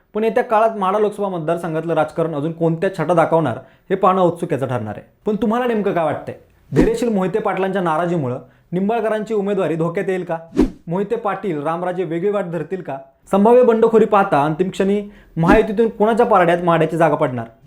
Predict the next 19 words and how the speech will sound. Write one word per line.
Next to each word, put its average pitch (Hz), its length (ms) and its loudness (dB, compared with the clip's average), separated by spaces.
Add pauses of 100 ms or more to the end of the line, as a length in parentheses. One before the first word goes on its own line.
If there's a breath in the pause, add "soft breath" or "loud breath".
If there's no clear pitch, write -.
(140)
रणजितसिंह 180 440 0
नाईक 175 200 0
निंबाळकर, 185 520 2 (400 soft breath)
धैर्यशील 220 320 4
मोहिते 190 300 0
पाटील 147 420 0
की 190 80 -4
मग 196 160 -4 (420 soft breath)
संजीव 202 260 4
राजे 196 220 4
नाईक 170 200 0
निंबाळकर? 127 380 -4 (340)
तुमची 160 200 -4
मतं 180 280 0
आम्हाला 143 240 0
कमेंट 175 340 -2
करून 165 180 2
नक्की 151 220 0
सांगा. 110 220 -6